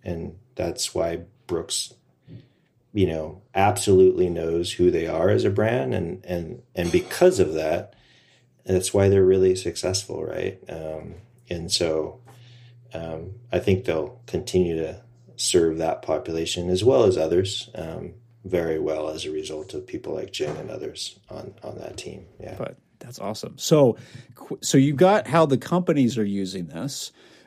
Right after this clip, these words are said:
Speaker 2: I'm, and I mentioned earlier that a lot of individuals might not know what's available to them. So if you would,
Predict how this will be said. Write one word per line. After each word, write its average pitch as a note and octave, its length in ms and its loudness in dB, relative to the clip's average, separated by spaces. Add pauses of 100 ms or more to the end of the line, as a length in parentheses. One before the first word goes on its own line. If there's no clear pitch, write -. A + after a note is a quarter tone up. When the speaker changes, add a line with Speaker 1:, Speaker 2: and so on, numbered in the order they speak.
(140)
Speaker 2:
I'm, B2+ 240 4
and C#3+ 100 2
I C#3+ 60 6
mentioned D#3+ 380 0
earlier C#3+ 240 4
that A#2 120 6
a A#2 40 4
lot B2+ 280 6
of B2+ 140 4
individuals A#2+ 800 4
might A2+ 420 -2
not C3 300 2
know A2 500 4
what's G2+ 340 2
available G#2+ 460 2
to - 120 -10
them. F2 180 -6
So - 140 0
if - 120 -2
you D#3 160 0
would, C#4 220 0